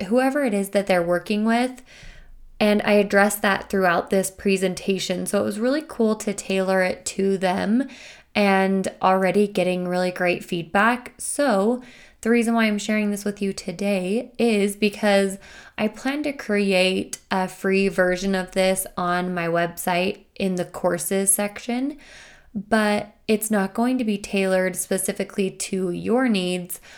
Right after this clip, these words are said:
or your team's needs. So if your team is struggling with communication, or you feel like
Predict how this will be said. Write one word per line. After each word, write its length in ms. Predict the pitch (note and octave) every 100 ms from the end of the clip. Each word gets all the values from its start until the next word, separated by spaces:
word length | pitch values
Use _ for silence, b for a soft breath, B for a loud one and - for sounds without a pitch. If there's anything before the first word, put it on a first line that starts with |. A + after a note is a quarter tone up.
| B _
or 200 | G3+ F#3
your 240 | F#3 F3+ F3+
team's 540 | - A3+ A3 A3 G3+
needs. 500 | F3+ F3 F3 E3+ - B B B
So 240 | - G#3+ -
if 200 | A3+ A#3
your 140 | A#3
team 360 | A#3 G#3+ G3+ F#3+
is 180 | G3 F#3+
struggling 480 | - F#3 F#3 F#3
with 200 | F#3 F3+
communication, 920 | - F#3+ F#3 F3 - F3+ - F#3 F3 -
or 120 | G3
you 140 | G3 F#3
feel 260 | - F#3+
like 440 | F#3+ F#3 F#3 F3+